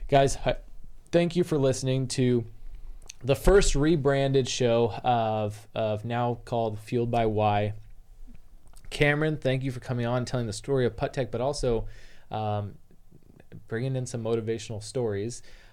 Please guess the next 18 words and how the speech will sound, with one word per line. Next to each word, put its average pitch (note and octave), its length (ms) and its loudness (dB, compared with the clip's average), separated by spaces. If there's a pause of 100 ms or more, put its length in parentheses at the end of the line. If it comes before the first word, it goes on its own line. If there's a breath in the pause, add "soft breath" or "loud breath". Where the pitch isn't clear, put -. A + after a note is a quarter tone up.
Um, G#2 560 -2 (160)
guys, C3 300 4
if B2+ 100 -4
you E3 100 -4
guys F3+ 220 2
have C3+ 120 0
any B2 120 -4
questions, A#2+ 760 -2 (100)
uh, G#2+ 400 0
or A#2+ 140 0
if A#2+ 80 -2
you B2+ 80 -2
wanna C3 160 -2
go B2+ 80 0
check B2 220 -4
out A#2 160 -2
Putt A#2+ 160 -2
Tech, A2+ 320 -2